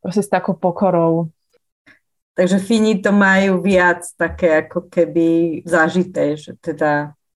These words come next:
Speaker 2: v lese sa nevyhadzuje špina a nerobí.
Speaker 1: Áno, tu na, ľudia naozaj chodia vyslovene, že vypadnúť z reality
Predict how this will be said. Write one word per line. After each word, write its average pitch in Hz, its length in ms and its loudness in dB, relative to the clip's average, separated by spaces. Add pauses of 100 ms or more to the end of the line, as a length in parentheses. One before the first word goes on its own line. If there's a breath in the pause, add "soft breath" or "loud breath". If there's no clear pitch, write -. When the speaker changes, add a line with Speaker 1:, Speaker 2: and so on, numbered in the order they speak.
Speaker 2:
v 151 180 -20
lese 156 300 -4
sa 160 160 -6
nevyhadzuje 151 840 -2
špina 147 680 -6
a - 100 -12
nerobí. 151 600 -4 (340)
Speaker 1:
Áno, 196 480 0
tu 254 100 0
na, 277 220 4
ľudia 240 320 4
naozaj 208 400 2
chodia 196 500 2
vyslovene, 190 640 2
že 180 260 0
vypadnúť 208 840 2
z - 80 -2
reality 190 680 4